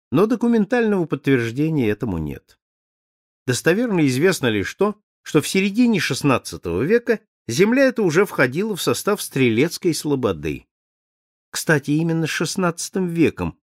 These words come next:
те же самые московские предания связывают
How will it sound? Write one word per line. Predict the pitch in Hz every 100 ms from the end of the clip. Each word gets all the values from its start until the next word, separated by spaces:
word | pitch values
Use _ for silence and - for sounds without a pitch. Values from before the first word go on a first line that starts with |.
| _
те | 139
же | 110
самые | 107 131 101 90
московские | 92 98 - 101 - 107 92
предания | 113 143 208 208 160
связывают | - 147 175 180 180 170